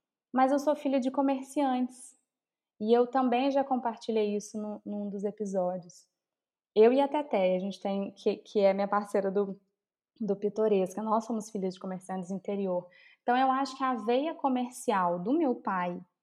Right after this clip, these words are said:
e da minha mãe me deram também, eh, todos os insights de reinvenção que eu tenho hoje.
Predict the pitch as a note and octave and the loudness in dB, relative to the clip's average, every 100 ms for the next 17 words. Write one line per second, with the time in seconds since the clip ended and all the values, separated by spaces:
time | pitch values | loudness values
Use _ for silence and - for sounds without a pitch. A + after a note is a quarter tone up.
0 | _ _ G#3+ A3+ A#3+ A#3 G3 F#3+ A3 A#3 | _ _ -2 2 2 2 0 -2 -2 -2
1 | A3+ G#3 G#3+ B3 C4 B3+ A3 G3+ G#3+ A3+ | 0 2 4 2 0 -2 -2 -2 -2 -4
2 | A#3 - _ _ C4+ C#4 D4+ C#4 C4+ C4 | -6 -12 _ _ 0 2 2 2 0 -2
3 | C4+ A#3 - A3 A3+ A#3 A#3 A#3+ C4 - | -2 -4 -4 -6 -4 -2 0 0 -2 -4
4 | A3+ G#3+ A3 G3 F#3 F#3 F3+ F3 F3 F3 | -6 -4 -6 -6 -6 -4 -2 -2 -4 -10